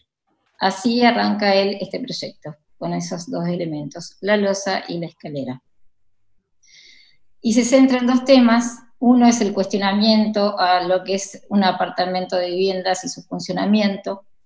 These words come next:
y otro es la resolución estructural. Y en relación a cuestionar el programa, escribió, "El movimien-, el movimiento moderno no solo nos dio una estética, sino una ética. Es decir,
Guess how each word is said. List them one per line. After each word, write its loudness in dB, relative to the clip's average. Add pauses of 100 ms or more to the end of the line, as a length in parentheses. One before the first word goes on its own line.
(420)
y 2
otro 2
es 2
la 2
resolución -2
estructural. -8 (1300)
Y 0
en 2
relación 2
a 2
cuestionar 2
el 2
programa, 4
escribió, 2 (340)
"El 2
movimien-, 2
el 0
movimiento 4
moderno 4
no 2
solo 0
nos 0
dio 0
una -2
estética, -2
sino -2
una -2
ética. -8 (100)
Es -4
decir, -6